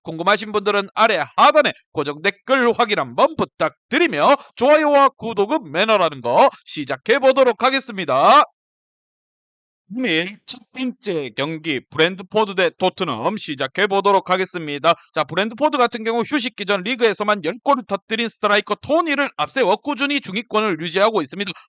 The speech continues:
부상자가 많았던 중앙의 경기력이 지난해보다 떨어진 게 사실이지만, 옌센과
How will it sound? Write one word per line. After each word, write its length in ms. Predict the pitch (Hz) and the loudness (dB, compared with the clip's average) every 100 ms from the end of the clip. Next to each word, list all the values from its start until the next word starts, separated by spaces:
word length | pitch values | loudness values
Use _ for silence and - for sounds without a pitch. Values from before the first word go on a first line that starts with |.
| _ | _
부상자가 540 | 196 240 254 226 202 180 | -4 0 0 0 0 2
많았던 480 | 175 214 - 214 185 | 2 0 -2 -4 -6
중앙의 460 | - 233 302 254 - | -6 0 0 0 -6
경기력이 500 | 160 196 208 202 208 | -6 -6 -4 -4 -4
지난해보다 540 | 196 180 190 190 185 180 | -8 -4 -2 -2 -4 -2
떨어진 360 | 254 302 233 220 | 0 2 0 -2
게 120 | 208 | -8
사실이지만, 560 | 175 185 226 175 180 208 _ - | -4 -4 -4 -6 -2 -2 _ -8
옌센과 680 | 147 254 254 254 254 254 | -4 -4 -4 -4 -2 0